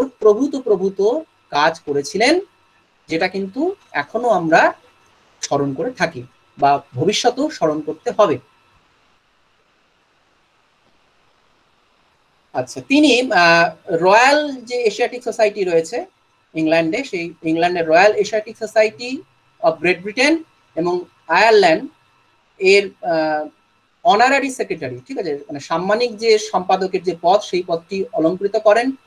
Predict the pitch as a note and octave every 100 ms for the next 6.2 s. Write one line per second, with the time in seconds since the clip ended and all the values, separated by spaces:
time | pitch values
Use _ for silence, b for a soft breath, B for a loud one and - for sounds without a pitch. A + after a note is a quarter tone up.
0 | _ - E3 G3 - G#3 - E3 F#3 A#3
1 | A3 - B3 A3 C4 D#4+ - _ _ _
2 | _ _ E3+ F#3 G3+ G#3 G#3 G#3+ G#3+ -
3 | F#3 A3+ G#3+ C4+ C4+ A3 G#3 G#3+ A3 A#3
4 | B3 A3+ A#3+ A#3+ A#3+ A#3+ G#3+ A3 - G#3
5 | F3 A3 A3 A3 B3+ - A#3+ G3+ G#3+ G#3
6 | G#3 G#3+